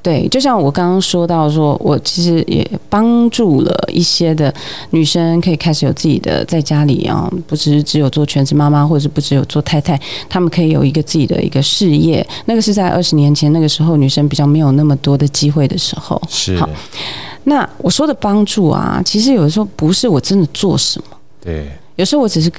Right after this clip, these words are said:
Speaker 1: 只是我提供一个机会，或者是我有时候就是提供一个陪伴，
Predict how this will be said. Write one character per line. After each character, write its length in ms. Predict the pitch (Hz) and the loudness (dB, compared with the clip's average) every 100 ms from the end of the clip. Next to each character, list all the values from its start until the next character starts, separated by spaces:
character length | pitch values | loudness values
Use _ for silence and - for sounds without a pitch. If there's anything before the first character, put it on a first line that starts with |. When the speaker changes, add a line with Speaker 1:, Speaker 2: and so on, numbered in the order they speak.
| - - | -10 -6
Speaker 1:
只 120 | - | -4
是 220 | - 190 - - | 0 -2 -4 -6
我 80 | |
提 240 | 165 - 185 | -2 0 0
供 180 | 220 214 | 2 2
一 80 | |
个 80 | 180 160 - - | 0 -2 -10 -8
机 280 | - 196 196 | -2 2 2
会， 240 | 202 202 - - | 0 -2 -2 -4
或 80 | 214 | 0
者 80 | 175 | 2
是 120 | 196 | 2
我 220 | 180 156 | 2 2
有 100 | 151 | 2
时 140 | 156 196 | 2 0
候 100 | 180 | 0
就 140 | 208 | -2
是 80 | - | -2
提 100 | 170 | -2
供 180 | 190 180 | 0 0
一 20 | |
个 60 | - | -2
陪 260 | - 147 | 0 0
伴， 320 | 147 180 - | 0 -2 -2